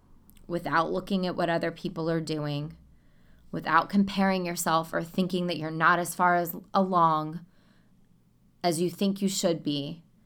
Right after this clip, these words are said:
I want you to hear your inner voice tell you exactly what's next. And I want you to acknowledge right now that you are right on time.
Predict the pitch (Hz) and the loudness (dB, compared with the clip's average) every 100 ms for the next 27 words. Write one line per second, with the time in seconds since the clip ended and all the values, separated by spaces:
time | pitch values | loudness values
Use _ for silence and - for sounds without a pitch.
0 | _ _ _ - 165 175 180 180 165 - | _ _ _ -6 0 0 0 0 -2 -6
1 | - 220 226 233 233 220 208 - 190 - | -8 0 6 6 6 4 -2 -4 -2 0
2 | 190 196 190 160 165 156 165 - - - | 2 4 4 2 -2 -2 -4 -10 -14 -16
3 | _ _ _ _ _ _ _ _ _ _ | _ _ _ _ _ _ _ _ _ _
4 | _ _ _ _ _ _ _ _ _ _ | _ _ _ _ _ _ _ _ _ _
5 | _ _ _ _ - 196 190 190 156 143 | _ _ _ _ -4 2 4 4 0 -2
6 | - - 156 160 170 160 165 170 165 165 | -4 -6 -6 2 6 6 4 -4 -4 -6
7 | - _ _ _ - 170 - - 156 - | -10 _ _ _ -2 0 0 -4 -4 -4
8 | - - - - - _ _ _ _ _ | -6 -14 -16 -16 -16 _ _ _ _ _
9 | _ _ _ _ _ _ _ _ _ - | _ _ _ _ _ _ _ _ _ -6
10 | 170 160 165 165 180 180 180 165 175 180 | -2 0 0 0 0 0 0 0 6 6
11 | 180 170 165 160 160 - 165 156 147 147 | 6 0 -2 2 2 0 -2 0 0 0
12 | 147 156 165 160 160 160 151 151 147 147 | -4 -4 2 2 0 -2 -2 -2 -4 -4
13 | 151 - 143 143 - | -6 -4 -4 -4 -8